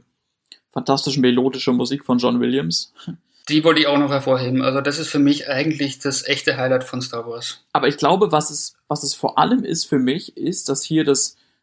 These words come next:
Speaker 1: sozusagen das Mythologische so wunderbar ineinander greift mit dem, mit dem Trashing.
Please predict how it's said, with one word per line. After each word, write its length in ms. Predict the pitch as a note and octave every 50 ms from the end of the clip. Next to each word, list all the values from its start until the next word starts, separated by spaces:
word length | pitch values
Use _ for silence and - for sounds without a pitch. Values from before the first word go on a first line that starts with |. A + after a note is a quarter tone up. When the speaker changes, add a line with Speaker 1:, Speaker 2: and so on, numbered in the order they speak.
| _ _
Speaker 1:
sozusagen 400 | - C3+ C3 - - B2+ C3 B2
das 160 | B2+ B2 -
Mythologische 1120 | C#3+ C3+ D3+ E3 - - C#3+ B2+ B2 B2+ C#3 F3+ G3 - G3 F#3 - F#3+ F#3 F#3 G3 G3 - _ _ _ _ _ _ _ -
so 400 | - C#3 C3+ C3 C3 - - _ _ _ _ _ _ _ _ _ _ _ _
wunderbar 680 | - - - C#3+ E3+ F#3 G3 G3+ F#3+ E3+ E3 E3+ -
ineinander 520 | - C#3+ C#3+ C3 B2+ B2 C#3 E3+ F3 F3 E3
greift 680 | E3+ - - - G#2 - C3+ D3+ F3 E3+ - - -
mit 200 | D3 C#3+ C#3+ -
dem, 420 | C#3+ C#3+ C#3+ C#3+ C#3+ C#3+ C#3+ - -
mit 140 | - C#3 C#3
dem 160 | C#3+ C3+ -
Trashing. 680 | - - - D3+ E3 E3+ - - D#2 - - - - -